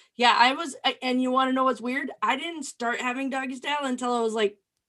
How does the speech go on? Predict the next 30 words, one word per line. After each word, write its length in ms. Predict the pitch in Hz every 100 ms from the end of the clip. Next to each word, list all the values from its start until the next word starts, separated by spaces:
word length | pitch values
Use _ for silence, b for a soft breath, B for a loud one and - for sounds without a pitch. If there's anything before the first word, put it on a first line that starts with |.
| _ _
ten 220 | - 233
years 240 | 220 190 170
ago, 360 | 135 - - _
and 140 | 214
we've 140 | 208 214
been 140 | 226
married 260 | 220 220 208
for 80 | 208
twenty-five 460 | 208 185 185 151
years. 260 | 139 - - _ _ _ _ _ _ _ _ _ _ _ _ _ _ _
And 220 | - 220 220
then 200 | 233 233
once 220 | 254 254
we 140 | 262
discovered 540 | 226 240 - 214 233 269
it, 180 | 330
we 80 | -
were 120 | 240 240
just 160 | 233
like, 160 | 226 180
"Oh, 260 | 208 208 180
we're 120 | 180
gonna 200 | 202 208
do 120 | 196
it 60 | 185
like 220 | - 175
this 180 | 185 -
all 280 | - 190 185
the 100 | 147
time 260 | - 135